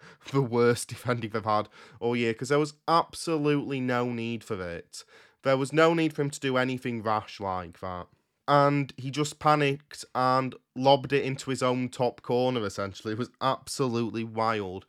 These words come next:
Nothing Hradecky could have done about that, in all fairness. It's the first own goal that Robert Andrich has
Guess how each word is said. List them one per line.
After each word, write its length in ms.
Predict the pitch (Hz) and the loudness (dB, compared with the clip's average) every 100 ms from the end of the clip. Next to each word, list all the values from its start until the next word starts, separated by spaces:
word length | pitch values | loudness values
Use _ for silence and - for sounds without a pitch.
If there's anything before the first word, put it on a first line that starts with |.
| - - _ | -20 -20 _
Nothing 420 | 139 156 151 143 127 | 0 0 2 -2 -4
Hradecky 720 | - 123 120 117 - 113 101 | -6 0 0 0 -4 -10 -8
could 260 | - 107 | -6 -6
have 220 | - 101 _ | -6 -8 _
done 340 | 107 104 98 98 | -6 -6 -6 -12
about 520 | 92 95 98 98 - - | -10 -6 -4 -6 -10 -10
that, 320 | 101 104 - | -8 -8 -10
in 100 | 113 | -8
all 140 | 104 95 | -8 -6
fairness. 680 | 101 98 101 98 98 - - - _ _ _ _ _ | -4 -4 -4 -6 -6 -8 -10 -16 _ _ _ _ _
It's 340 | - 151 147 - - | 2 2 0 -12 -6
the 320 | 135 147 147 | 0 2 0
first 480 | 147 151 160 160 165 | 0 2 2 2 2
own 160 | 147 | 2
goal 360 | 143 127 123 127 | 2 2 4 2
that 120 | 120 | -4
Robert 240 | 117 117 | -2 -2
Andrich 480 | 110 113 110 113 - - - | -2 -2 -4 -6 -8 -10 -6
has 340 | 110 107 - | -4 -4 -6